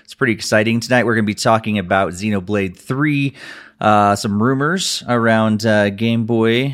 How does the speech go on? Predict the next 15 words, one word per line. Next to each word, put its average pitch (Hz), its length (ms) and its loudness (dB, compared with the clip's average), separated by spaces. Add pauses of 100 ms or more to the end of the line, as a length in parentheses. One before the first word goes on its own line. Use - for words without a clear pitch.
(120)
and 104 280 0
the 101 60 0
Nintendo 104 360 0
Switch 101 320 -4
Online. 110 680 0
We're 107 100 -2
gonna 104 100 -6
be - 60 -14
talking 101 300 -2
about, 98 260 2 (560)
uh, 101 40 0 (200)
a - 40 -2
lot 113 200 2
of 107 100 0
updates 113 560 -4